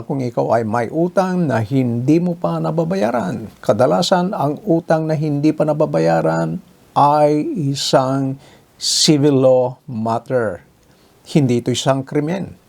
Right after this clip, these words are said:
na magre-resulta ng pagkakulong. Pero bakit may mga idinidemanda ng estafa dahil sa utang? Mga kaibigan, ang may utang ay maaring samahan ng kasong estafa sa ilalim ng Article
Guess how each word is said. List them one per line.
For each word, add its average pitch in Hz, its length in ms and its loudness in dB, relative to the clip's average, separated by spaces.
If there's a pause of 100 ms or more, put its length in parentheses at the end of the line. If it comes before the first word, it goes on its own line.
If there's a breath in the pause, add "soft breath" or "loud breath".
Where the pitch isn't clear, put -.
(100)
na 123 80 2
magre-resulta 135 1040 0
ng 135 320 -2
pagkakulong. 156 640 -2 (800 loud breath)
Pero 185 480 4 (560)
bakit 226 320 0
may 208 160 4
mga 156 400 0 (240)
idinidemanda 165 880 2
ng 160 160 0
estafa 170 480 -4
dahil 147 400 2
sa - 160 -2
utang? 175 320 -4 (1500 loud breath)
Mga 160 160 6
kaibigan, 165 560 2
ang 143 80 0
may 143 160 0
utang 180 480 -2
ay 135 80 4
maaring 135 400 0
samahan 143 640 -2
ng 117 240 -2
kasong 156 560 -2 (280)
estafa 135 960 0
sa - 240 0
ilalim 123 400 0
ng 160 160 -2
Article 135 400 0